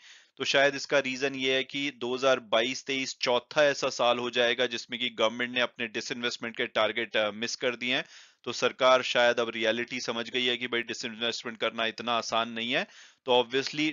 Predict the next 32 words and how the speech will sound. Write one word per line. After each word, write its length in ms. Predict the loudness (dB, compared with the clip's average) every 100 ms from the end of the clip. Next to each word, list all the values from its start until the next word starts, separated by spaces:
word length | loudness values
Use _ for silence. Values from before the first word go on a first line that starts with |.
| 0
टारगेट 440 | 4 4 4 2 4
रख 200 | 2 4
रहे 160 | 4
हैं 100 | 4
अपने 280 | 2 0 -2
लिए, 300 | 0 -2 -2
लेकिन 260 | -2 -2 -4
उसको 200 | -4 2
ज्यादा 260 | 4 4
हाईलाइट 440 | 4 4 2 0 -4
नहीं 120 | -2
कर 160 | -2 0
रहे 160 | 0
और 160 | 0 -2
अपने 200 | -2 -6
ऊपर 240 | -6 -4
ज्यादा 220 | 0 0
प्रेशर 400 | 0 0 0 -2
नहीं 200 | -2 -2
लेना 200 | -2 -2
चाहते 340 | 2 2 2 -2
कि 280 | -2 -4 -4 -12 -20 _
अपोजिशन 800 | -2 0 -2 -2 -2 2 2 2 2
या 440 | 4 6 4 0 -10
लोग 380 | -4 0 0 -2
इनसे 240 | -6 -6
सवाल 380 | -4 2 4 2
पूछें 440 | -4 -8 -4 -4
कि 80 | -4
भाई 260 | -2 0 2
आप, 300 | 2 0 -2
अ, 340 | -2 -2